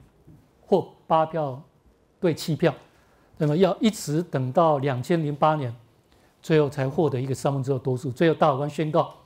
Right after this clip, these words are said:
这个规定是违宪的。大法官是认为说，我这个人民团体，我要主张共产主义，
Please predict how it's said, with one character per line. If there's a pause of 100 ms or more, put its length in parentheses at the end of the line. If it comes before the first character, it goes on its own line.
(300)
这
个 (1300)
规
定
是
违
宪
的。 (960)
大
法
官
是
认
为
说， (560)
我
这
个
人
民
团
体， (320)
我
要
主
张
共
产
主
义，